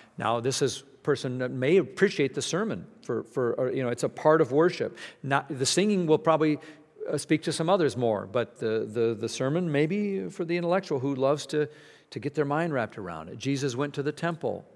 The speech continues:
when he was twelve years old, and his parents couldn't find him. He went back. What was he doing? Talking about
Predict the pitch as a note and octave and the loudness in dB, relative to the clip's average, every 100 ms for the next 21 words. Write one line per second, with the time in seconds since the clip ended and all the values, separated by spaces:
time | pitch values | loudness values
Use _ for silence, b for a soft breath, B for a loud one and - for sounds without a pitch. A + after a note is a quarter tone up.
0 | _ b b b b A#2+ A2+ - C3 B2+ | _ b b b b -6 -6 0 0 2
1 | C#3 C3 D#3 A#2 G#2+ G#2+ B2 B2 - C3 | -2 -2 -2 -2 -4 -6 -6 -6 -6 -8
2 | B2 C#3+ D#3 B2 C3 C3 C3+ C3+ B2+ C#3 | -6 -6 -4 -6 -6 -4 -4 -4 -4 -4
3 | B2+ C#3 C3 G#2+ A#2 A2+ C3 B2+ B2+ C3 | -4 -4 -4 -4 -2 -2 -2 -4 0 -2